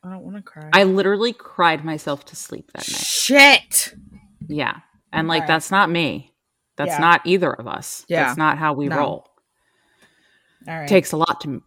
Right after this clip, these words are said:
Speaker 2: to, to make a bitch cry.
Speaker 1: Mm.
Speaker 2: Not a lot, a lot, but, you know, sure.
Speaker 1: Yeah.
Speaker 2: But, yeah, it's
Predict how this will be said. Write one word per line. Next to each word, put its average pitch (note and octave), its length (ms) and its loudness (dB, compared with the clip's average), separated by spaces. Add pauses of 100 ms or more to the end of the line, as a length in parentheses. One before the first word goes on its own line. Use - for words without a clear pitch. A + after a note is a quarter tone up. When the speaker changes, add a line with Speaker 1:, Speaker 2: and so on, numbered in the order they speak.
(120)
Speaker 2:
to, C#3 300 -10 (720)
to D3 100 -12
make C3+ 160 -6
a C3 60 -8
bitch B2+ 260 -8
cry. A#2+ 360 -6 (180)
Speaker 1:
Mm. D#3+ 320 -6 (640)
Speaker 2:
Not A3 160 0
a B2 60 -2
lot, B2+ 220 -4
a - 40 -16
lot, - 200 -14
but, D#3+ 80 -6
you D#3 60 -6
know, - 80 -10
sure. - 140 -20 (340)
Speaker 1:
Yeah. G3+ 260 -4 (220)
Speaker 2:
But, E3 100 0
yeah, D#3 160 0 (180)
it's - 320 0